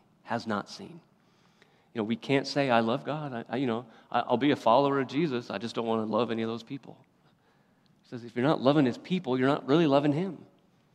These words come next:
Love removes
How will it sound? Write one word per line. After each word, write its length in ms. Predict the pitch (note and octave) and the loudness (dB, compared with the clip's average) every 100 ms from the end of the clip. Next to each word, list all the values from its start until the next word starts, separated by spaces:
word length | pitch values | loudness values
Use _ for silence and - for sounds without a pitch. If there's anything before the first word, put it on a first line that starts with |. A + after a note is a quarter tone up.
| _ _ _ _ _ _ _ _ _ _ _ _ _ _ _ _ _ _ _ _ _ _ _ _ _ _ _ _ _ _ _ _ _ _ _ _ _ _ _ _ _ _ - | _ _ _ _ _ _ _ _ _ _ _ _ _ _ _ _ _ _ _ _ _ _ _ _ _ _ _ _ _ _ _ _ _ _ _ _ _ _ _ _ _ _ -12
Love 300 | A2 A#2+ A2 | -2 -2 0
removes 540 | A2+ A2 A#2 A2+ G2+ | -2 0 0 0 -4